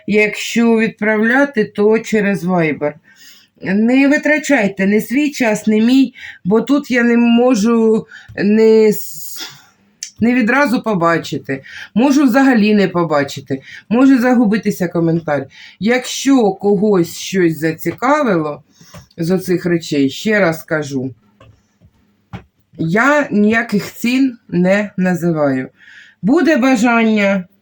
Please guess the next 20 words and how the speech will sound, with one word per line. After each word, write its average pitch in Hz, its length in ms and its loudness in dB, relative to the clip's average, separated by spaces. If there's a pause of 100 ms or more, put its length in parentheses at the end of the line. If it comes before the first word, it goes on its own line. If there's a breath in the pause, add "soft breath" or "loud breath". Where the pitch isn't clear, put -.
(160)
самі 175 460 0
дасте 160 380 -4
на 156 140 -4
шоколадку, 143 680 -8
як 139 140 -10
то 139 140 -18
кажуть. 139 400 -12 (420 loud breath)
Не 220 180 2
буде, 240 380 2
я 214 180 0
подарую 165 720 0
вам. 127 240 -8 (480 loud breath)
Тільки 220 460 0
умова, 254 600 2
ви 214 200 2
сплачуєте 180 760 -2
за 156 140 -4
доставку. 139 800 -6 (420 soft breath)
Перша 147 640 0
рубчик, 262 720 -4